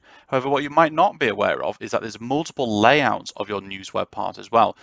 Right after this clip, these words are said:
So you don't have to just have the one type of layout. Now by edit, putting the page into edit mode and editing the web part, on the right hand side you'll see there's multiple different layouts. So we can have them in list format, side by side, hub news,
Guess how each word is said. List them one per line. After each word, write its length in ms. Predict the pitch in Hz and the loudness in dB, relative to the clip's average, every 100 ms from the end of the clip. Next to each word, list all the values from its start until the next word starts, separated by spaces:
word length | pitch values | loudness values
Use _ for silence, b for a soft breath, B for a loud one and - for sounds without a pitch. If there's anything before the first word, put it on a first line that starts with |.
| b | b
So 120 | b | b
you 40 | 120 | -2
don't 220 | 139 - | -2 0
have 280 | - 156 - | -2 -2 -2
to 80 | 110 | -10
just 200 | 110 - | -8 -6
have 260 | 113 104 - | 0 0 -2
the 80 | 104 | -8
one 320 | 104 101 98 | -4 -4 -4
type 280 | - 101 - | -4 -6 -6
of 120 | 101 | 0
layout. 380 | 139 127 - - _ B B B - | 2 2 0 -8 _ B B B 4
Now 140 | 123 | 6
by 160 | 123 127 | 6 6
edit, 300 | 160 180 160 | 6 2 -2
putting 220 | 156 160 | -6 -6
the 60 | 147 | -4
page 200 | 143 120 | -6 -6
into 200 | 107 - | -4 0
edit 220 | 127 117 | 0 2
mode 300 | 110 104 104 | 0 0 -2
and 80 | - | -2
editing 380 | 131 170 156 120 | 0 0 -4 -6
the 60 | |
web 180 | 101 98 | -4 -4
part, 340 | - 107 101 - b b | -6 -6 -6 -8 b b
on 80 | - | -10
the 80 | 110 | 0
right 160 | 131 151 | 2 4
hand 160 | 131 | 2
side 340 | - 131 120 107 | 2 4 4 0
you'll 80 | |
see 140 | 104 113 | -8 -8
there's 180 | 101 104 | -8 -8
multiple 380 | 107 104 - | -8 -6 -6
different 280 | 101 104 113 | -4 -4 0
layouts. 420 | 143 170 - - | 4 4 0 -6
So 80 | - | -14
we 80 | 101 | -14
can 140 | - | -6
have 140 | 107 95 | -4 -4
them 160 | - | -8
in 140 | - 85 | -14 -8
list 280 | 104 123 - | -4 -2 -4
format, 440 | - 123 120 120 - b b | -2 0 4 2 0 b b
side 340 | - 120 104 101 | -4 2 4 2
by 160 | 101 | -2
side, 400 | 98 117 110 107 _ b b | 0 2 2 2 _ b b
hub 200 | 180 175 | -2 -2
news, 360 | 135 107 104 - | -2 -4 -4 -8